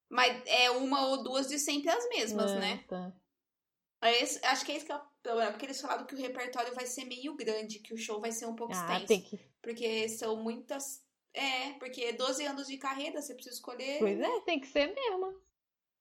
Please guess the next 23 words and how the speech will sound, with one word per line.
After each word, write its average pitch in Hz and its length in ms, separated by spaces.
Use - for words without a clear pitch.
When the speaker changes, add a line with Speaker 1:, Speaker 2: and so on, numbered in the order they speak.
Speaker 1:
Bastante 226 500
música. 277 540
É. 233 200
Speaker 2:
E 294 680
Speaker 1:
E 220 120
aí, 208 180
tipo, - 180
ela 156 160
não 185 160
canta 202 380
Speaker 2:
Hum, 202 60
Speaker 1:
todas. 202 360
Speaker 2:
bem 185 160
tá 220 220
caro 359 380
também, 349 360
né? 226 120
Tá 214 200
pra 208 200
valer 208 320
o - 20
ingresso, 277 540
né? 240 200